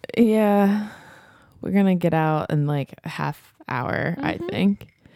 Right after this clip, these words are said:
Speaker 1: I mean, I did take a lot of notes. I took more notes than I did with <laughs> Obvious Child. I do have some things that I definitely wanna talk about.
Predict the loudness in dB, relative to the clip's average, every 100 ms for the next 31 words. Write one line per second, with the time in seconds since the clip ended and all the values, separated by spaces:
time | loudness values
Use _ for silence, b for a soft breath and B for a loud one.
0 | B B B B 2 4 2 0 0 0
1 | 4 4 4 2 2 4 4 4 4 4
2 | 6 6 4 2 2 2 4 6 6 6
3 | 6 4 -2 0 4 6 6 4 2 0
4 | 0 2 2 4 2 4 4 4 2 -2
5 | 0 2 4 6 6 4 2 b b b
6 | _ b 0 0 2 2 4 6 4 4
7 | 2 2 2 4 4 2 0 2 4 4
8 | 4 2 4 4 4 2 2 2 4 0
9 | -2 -2 -2 0 -4 -2 -2 0 0 0
10 | -4